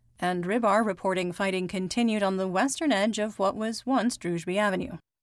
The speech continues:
The G S A F U also reported that Russian forces made another advance in the direction of Pobeda without success. In the Wuhledar operational area,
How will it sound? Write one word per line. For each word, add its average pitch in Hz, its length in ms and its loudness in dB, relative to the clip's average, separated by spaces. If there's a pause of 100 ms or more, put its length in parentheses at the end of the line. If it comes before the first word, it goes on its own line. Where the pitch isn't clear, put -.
(720)
The 190 120 -6
G 190 180 0
S 180 160 0
A 180 140 2
F 180 180 -2
U 190 220 0
also 226 340 2
reported 202 540 0
that 196 160 -2
Russian 185 320 -2
forces 180 440 -2
made 185 280 -2
another 220 420 0
advance 190 480 0
in 190 80 -4
the 185 60 -2
direction 185 400 -2
of 180 160 -4
Pobeda 226 560 0 (100)
without 254 400 -4
success. - 560 -8 (1500)
In 180 280 -2
the 175 160 -2
Wuhledar 196 580 0
operational 180 640 -2
area, 180 380 0